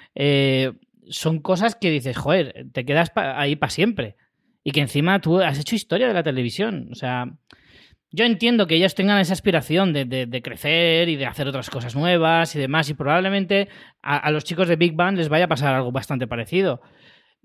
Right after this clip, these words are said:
Es muy difícil sacarse eso de encima, y,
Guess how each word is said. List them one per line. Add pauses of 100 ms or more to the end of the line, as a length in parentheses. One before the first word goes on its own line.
Es
muy
difícil
sacarse
eso
de
encima, (480)
y,